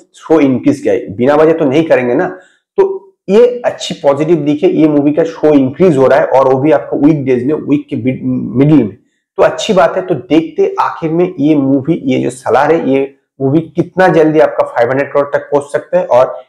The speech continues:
डंकी कितना जल्दी टू हंड्रेड करोड़ तक पहुंच सकता है। तो आज के लिए इतना ही। अगर ये वीडियो आप लोगों को अच्छा लगे तो like कीजिए, comment कीजिए, share कीजिए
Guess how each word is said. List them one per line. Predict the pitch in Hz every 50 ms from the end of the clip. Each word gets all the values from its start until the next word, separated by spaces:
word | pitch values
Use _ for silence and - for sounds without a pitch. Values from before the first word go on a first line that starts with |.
| _ _ -
डंकी | 110 113 120 127 135 127 160 160
कितना | 160 131 - - 135 131
जल्दी | 127 - 127 147 156
टू | 156 - 127 123
हंड्रेड | 117 120 120 117 -
करोड़ | 117 117 117
तक | - - - - -
पहुंच | 113 104
सकता | - - 104 - _ _ -
है। | - _ _ _ _ _ _ _ _ _ -
तो | 160
आज | 147 131 139 151 - -
के | - -
लिए | 190 190 190
इतना | 185 - - 202
ही। | 208 220 - - -
अगर | - 120 123 120 123
ये | 120
वीडियो | 113 123 127 127 131 139 131
आप | 131 131 131 139
लोगों | 143 143 143
को | 151
अच्छा | 143 - - - 175
लगे | 165 170 175 170
तो | - - 104 107
like | 113 123 135 -
कीजिए, | - - - 156 143 143 156
comment | 151 - 135 135 147 147 143 143
कीजिए, | 151 147 143 143
share | 143 - 147 143 139
कीजिए | 139 139 143 143 143 160 170 -